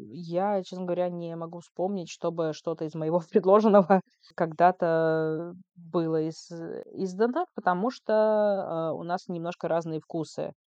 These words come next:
со Степаном, моим главредом, и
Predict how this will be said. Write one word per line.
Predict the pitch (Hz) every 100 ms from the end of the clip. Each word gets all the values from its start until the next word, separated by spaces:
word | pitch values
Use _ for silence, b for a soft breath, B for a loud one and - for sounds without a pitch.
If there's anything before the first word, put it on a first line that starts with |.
| _
со | - -
Степаном, | - - - 143 139 139 143 139
моим | 165 151 139 147
главредом, | 151 156 254 269 175 151 -
и | - 165 175 170 165 156 151 147 160